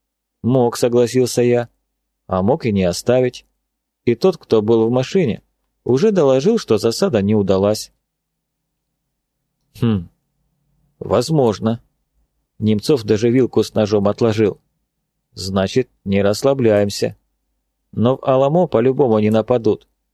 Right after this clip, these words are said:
В случае заварухи весь город в драку влезет, порвут на клочки. Я же тебе рассказывал".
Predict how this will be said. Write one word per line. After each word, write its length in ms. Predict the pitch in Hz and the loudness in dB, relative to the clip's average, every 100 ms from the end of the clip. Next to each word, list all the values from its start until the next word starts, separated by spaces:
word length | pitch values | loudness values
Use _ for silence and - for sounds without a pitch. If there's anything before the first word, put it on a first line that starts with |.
| _ | _
В 80 | - | -4
случае 360 | - 175 147 120 | -2 0 0 0
заварухи 480 | 135 160 180 - | 0 2 0 0
весь 300 | 104 113 120 | 0 0 0
город 280 | 127 160 117 | 0 0 0
в 100 | 101 | 0
драку 320 | 110 113 - 117 | 0 0 0 0
влезет, 380 | 123 101 95 - _ | 0 0 -2 -6 _
порвут 420 | - 110 147 156 104 | -2 0 0 -2 -2
на 100 | 104 | -2
клочки. 560 | 123 127 - 110 - _ _ _ _ - | 0 -2 -2 -4 -4 _ _ _ _ -2
Я 160 | - | 0
же 100 | 104 | 0
тебе 260 | - 117 107 | -2 0 2
рассказывал". 640 | 123 - 131 107 98 | 0 -2 -2 -2 -4